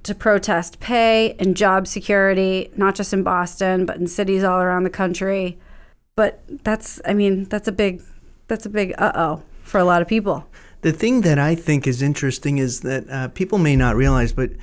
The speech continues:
Speaker 2: drivers, Uber drivers are not employees. Uh, Uber sees them as independent contractors. Because of that, they don't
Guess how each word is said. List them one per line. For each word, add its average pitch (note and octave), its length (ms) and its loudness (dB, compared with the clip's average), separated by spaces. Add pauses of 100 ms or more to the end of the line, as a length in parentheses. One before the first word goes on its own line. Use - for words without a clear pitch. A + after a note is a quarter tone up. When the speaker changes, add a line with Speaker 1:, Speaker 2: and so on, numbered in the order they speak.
(600)
Speaker 2:
drivers, F3+ 800 2
Uber E3+ 280 4
drivers D3 380 2
are C3+ 40 2
not C#3 160 2
employees. C#3 800 0 (160)
Uh, B2+ 380 -2
Uber D3 260 2
sees C#3 240 0
them C3+ 200 2
as A#2+ 180 -2
independent C3+ 480 0
contractors. B2+ 840 -4 (520)
Because E3 420 2
of B2 140 2
that, A#2+ 340 -2 (380)
they C#3+ 260 4
don't C#3 520 0